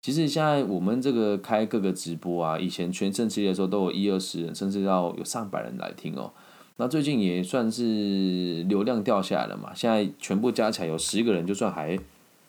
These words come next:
还不错了。但是我们还是一样会继续坚持下去，水到渠成。那如果真的哪一天听的人都没有了，我们可能就要换个方式执行，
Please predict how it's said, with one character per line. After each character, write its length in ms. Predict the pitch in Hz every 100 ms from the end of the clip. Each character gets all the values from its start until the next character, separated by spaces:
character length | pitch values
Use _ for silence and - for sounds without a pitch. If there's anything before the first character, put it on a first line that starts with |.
| _ -
还 160 | 98
不 120 | 117
错 360 | 104 - 170 98
了。 200 | - - -
但 100 | 165
是 60 |
我 160 | 180 104
们 140 | 95
还 160 | 85 101
是 100 | 135
一 60 |
样 120 | 123 113
会 120 | 110
继 100 | 110
续 100 | 110
坚 240 | 95 95
持 160 | 95 -
下 220 | - 82
去， 320 | - 87 90
水 160 | - 92
到 160 | 85 98
渠 200 | 95 85
成。 160 | 85 - - - - - - _
那 100 | 123
如 120 | 123
果 120 | 139 107
真 100 | 127
的 120 | 123
哪 200 | 95 95
一 60 |
天 600 | 107 113 107 107 107 104 98 -
听 180 | 139
的 80 | 131
人 140 | 95 101
都 120 | 117
没 180 | 107 113
有 120 | 87
了， 100 | -
我 80 | 87
们 140 | 90
可 100 | 85
能 80 | 85
就 100 | 98
要 120 | 101
换 180 | 95 95
个 80 | 85
方 240 | 90 92
式 140 | 92
执 240 | 92 - 87
行， 160 | 87